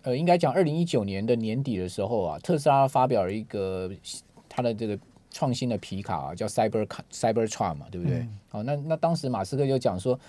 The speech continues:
Speaker 1: ：“哎，那个，这个全世界的皮卡一百年没有变过外形啊。”所以说他就把它仿照那个电影的《银翼杀手》的那个概念呢，做了那个 Cybertruck。
Speaker 2: 嗯。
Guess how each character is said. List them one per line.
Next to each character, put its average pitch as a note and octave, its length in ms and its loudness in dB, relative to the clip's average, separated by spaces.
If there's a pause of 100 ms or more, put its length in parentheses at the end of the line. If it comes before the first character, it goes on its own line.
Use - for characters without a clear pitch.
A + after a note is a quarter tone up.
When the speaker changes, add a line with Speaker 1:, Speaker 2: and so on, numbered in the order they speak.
(240)
Speaker 1:
：“哎， G2 200 -2
那 A#2 80 -4
个， G#2+ 380 0
这 - 220 -8
个 A#2 80 0
全 A#2 220 -2
世 C#3+ 140 -2
界 C#3+ 120 0
的 B2 100 4
皮 A#2+ 220 -4
卡 A2 180 0
一 B2+ 80 -2
百 G#2+ 160 0
年 F#2 200 -4
没 G#2+ 180 -2
有 F2+ 340 -4
变 G#2+ 180 -2
过 G2 320 -2
外 G#2+ 160 0
形 D2+ 300 -6
啊。” D#2+ 160 -12
所 - 160 0
以 B2+ 40 4
说 C3 100 4
他 C#3 120 4
就 C3+ 100 2
把 G2+ 120 0
它 A2+ 220 0 (380)
仿 A2 220 0
照 D#3 160 8
那 D3+ 100 2
个 C#3+ 80 2
电 D3 240 2
影 G#2 140 -2
的 G#2+ 120 -2
《银 A#2 180 0
翼 D#3 160 2
杀 C3 300 4
手》 A2 220 2
的 F#2+ 100 -4
那 A#2 100 -2
个 A2 100 0
概 A#2 200 2
念 A2+ 240 -2
呢， F2+ 120 -2
做 B2 200 2
了 A2 60 2
那 A2+ 100 0
个 A2 80 0
Cybertruck。 G#2+ 600 -2
Speaker 2:
嗯。 - 60 -18